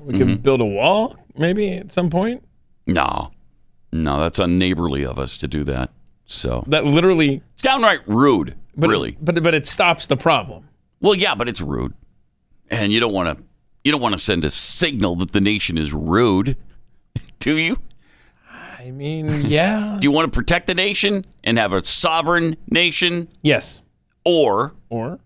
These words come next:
Speaker 2: do you wanna be polite? You wanna be a polite nation. I wanna go down in history as a polite nation. And we weren't rude, uh, to people. So that's really important.
Speaker 1: This administration, man.
Speaker 2: If a few of us die along the way, it was worth it.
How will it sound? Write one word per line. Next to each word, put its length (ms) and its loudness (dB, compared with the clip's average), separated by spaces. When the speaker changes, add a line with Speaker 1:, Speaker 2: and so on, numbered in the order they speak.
Speaker 2:
do 80 -2
you 60 0
wanna 140 2
be 120 -2
polite? 640 -4
You 100 -2
wanna 180 2
be 120 -4
a 60 -4
polite 500 -2
nation. 440 -2
I 100 0
wanna 200 -4
go 140 2
down 260 2
in 60 0
history 480 -2
as 240 -2
a 80 0
polite 540 -2
nation. 560 -4
And 100 0
we 120 0
weren't 320 -4
rude, 540 0
uh, 480 0
to 100 -4
people. 400 -4
So 640 0
that's 240 0
really 180 -2
important. 400 -12
Speaker 1:
This 220 4
administration, 1120 -2
man. 480 0
Speaker 2:
If 140 0
a 80 4
few 200 6
of 160 6
us 160 2
die 360 0
along 360 4
the 80 2
way, 320 4
it 60 0
was 200 -2
worth 280 -4
it. 140 -12